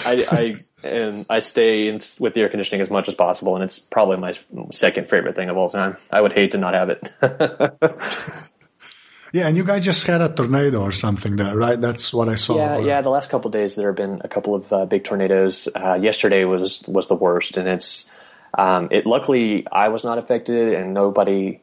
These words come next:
Speaker 1: that I personally know was affected. All my family members and friends are okay. But,
Speaker 2: Ah, that's
Speaker 1: uh,
Speaker 2: good.
Speaker 1: but
Speaker 2: Yeah.
Speaker 1: the, it was in a town that I am very familiar with, and it's,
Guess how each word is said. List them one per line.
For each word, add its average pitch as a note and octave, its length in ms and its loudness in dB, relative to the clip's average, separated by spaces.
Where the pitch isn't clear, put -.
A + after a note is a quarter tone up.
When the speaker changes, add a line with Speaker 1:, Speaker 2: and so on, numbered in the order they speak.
Speaker 1:
that G#2 100 2
I F2+ 180 2
personally G2 500 0
know F#2+ 440 2
was F#2+ 200 0
affected. F#2+ 280 0
All F#2+ 120 4
my F#2 100 0
family F#2 240 0
members F#2 320 0
and F#2 100 -6
friends F#2 220 -4
are F#2 120 4
okay. F#2 360 0
But, - 100 0
Speaker 2:
Ah, B2+ 240 4
that's G#2+ 140 2
Speaker 1:
uh, - 20 -2
Speaker 2:
good. G#2+ 220 0
Speaker 1:
but G2+ 100 4
Speaker 2:
Yeah. G2+ 140 2
Speaker 1:
the, G#2 120 -2
it A2+ 60 4
was A2+ 420 2
in G2 220 -4
a F#2+ 60 -2
town G2+ 440 0
that F#2+ 120 4
I F#2 140 2
am F#2+ 120 -4
very F#2+ 160 2
familiar F#2+ 320 0
with, F#2+ 400 0
and F#2 240 -2
it's, - 420 -2